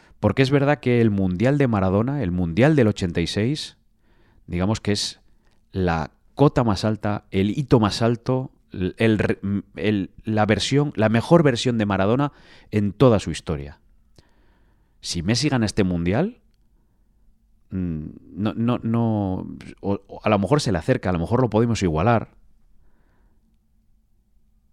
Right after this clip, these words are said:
Lo que está claro es que Messi a lo largo de los años ha tenido una regularidad que Maradona no mostró. Hoy le leía una,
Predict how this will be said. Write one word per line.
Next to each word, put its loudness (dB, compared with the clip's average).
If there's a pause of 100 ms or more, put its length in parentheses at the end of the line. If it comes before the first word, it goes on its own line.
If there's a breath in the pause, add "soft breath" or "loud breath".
(760)
Lo 2
que 0
está -2
claro 2
es -2
que 0
Messi 0
a 2
lo 2
largo 2
de 2
los -4
años -4
ha -6
tenido 0
una 0
regularidad 0
que -4
Maradona -2
no -2
mostró. -4
Hoy -2
le 0
leía -2
una, -4